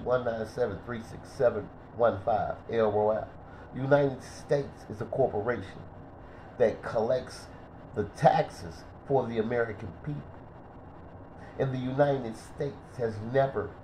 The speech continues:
paid the American people the taxes that they have collected for us.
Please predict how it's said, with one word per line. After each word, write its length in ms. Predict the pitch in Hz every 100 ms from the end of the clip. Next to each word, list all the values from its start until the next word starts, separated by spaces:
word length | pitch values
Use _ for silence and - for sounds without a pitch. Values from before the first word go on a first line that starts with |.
| -
paid 400 | - 165 147 - - - - 123
the 80 |
American 540 | 120 117 120 113 - 101 -
people 300 | 131 - 104
the 100 | 95 92 -
taxes 480 | - 117 - - 95
that 200 | 110 101
they 100 | 117
have 220 | 113 104 -
collected 540 | 123 139 151 - 110 - -
for 240 | 170 -
us. 360 | - - -